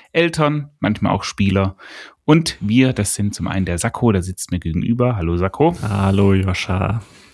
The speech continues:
Speaker 1: Schön, dass du da bist. Lass uns direkt reinstarten. Zwei Hörerfragen. Und ich starte mit Hörerfrage Nummer eins. Und zwar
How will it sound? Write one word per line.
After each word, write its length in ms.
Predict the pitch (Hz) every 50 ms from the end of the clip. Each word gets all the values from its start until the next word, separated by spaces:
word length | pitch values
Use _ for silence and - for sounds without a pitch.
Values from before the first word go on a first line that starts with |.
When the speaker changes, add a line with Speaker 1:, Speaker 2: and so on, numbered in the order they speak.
| _ _ _ _
Speaker 1:
Schön, 400 | - - - - - 101 95 95
dass 160 | 95 95 -
du 120 | - 90
da 160 | 87 98 107
bist. 380 | 110 113 117 120 - - - - - -
Lass 200 | - 90 92 -
uns 160 | 101 92 -
direkt 300 | - - - 95 90 90
reinstarten. 680 | 95 101 110 110 - - 101 98 98 - - 101 101 104 - _ _ _ _ _ _
Zwei 360 | - - - 107 110 117 117 104
Hörerfragen. 920 | 98 104 107 104 101 101 - - - 90 92 95 92 92 95 98 95 _ _ _ _ _ _ _ _ _ _ _ _ _ _ _ _ _ _ -
Und 280 | - 92 87 85 - _
ich 300 | - - - 95 - -
starte 640 | - - - - - - 87 90 92 90 - 95 92 90
mit 240 | 87 90 87 - - _ _ _ _ _
Hörerfrage 1000 | - - 131 139 151 160 170 160 160 - - - 95 90 87 87 85 92 92 95 - _ - _ _ _ _ _ -
Nummer 460 | 98 95 98 98 98 101 98 98 98 - _ _ _ _ _ _
eins. 500 | - 139 120 95 - - - - - - - 190
Und 200 | 147 160 165 165
zwar 460 | - - - - - 85 - - -